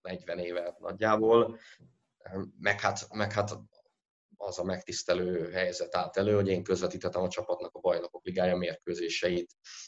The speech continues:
E, nyilván van egyfajta kötődés. E, de hát a, az meg, hogy a, az meg, hogy a szegedi kosárlabda csapat milyen eredményt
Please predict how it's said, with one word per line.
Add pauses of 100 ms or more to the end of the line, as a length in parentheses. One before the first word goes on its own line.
E,
nyilván
van
egyfajta
kötődés. (380)
E,
de
hát
a,
az
meg,
hogy
a,
az
meg,
hogy
a
szegedi
kosárlabda
csapat
milyen
eredményt